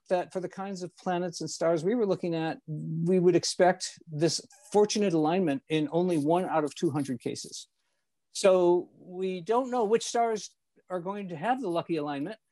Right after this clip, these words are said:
So what Kepler did was it looked at a hundred fifty thousand stars all at once. And that was the very brilliant design of Kepler from, uh, uh, conceptualized by Bill Borucki, um, who was the leader of the Kepler project. And so we looked at a hundred fifty thousand stars at once for four years,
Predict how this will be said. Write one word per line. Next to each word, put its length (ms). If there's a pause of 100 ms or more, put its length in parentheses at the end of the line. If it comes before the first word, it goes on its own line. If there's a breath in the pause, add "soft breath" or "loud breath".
(140)
So 160
what 160
Kepler 340
did 360
was 160
it 100
looked 180
at 100
a 40
hundred 400
fifty 240
thousand 420
stars 640
all 240
at 80
once. 460 (400)
And 100
that 140
was 120
the 100
very 360
brilliant 420
design 280
of 80
Kepler 340
from, 360
uh, 240 (320)
uh, 140
conceptualized 680
by 80
Bill 200
Borucki, 480 (880 soft breath)
um, 380
who 80
was 120
the 80
leader 260
of 80
the 60
Kepler 280
project. 440 (440)
And 100
so 100
we 80
looked 200
at 80
a 40
hundred 360
fifty 240
thousand 300
stars 260
at 60
once 260
for 140
four 360
years, 600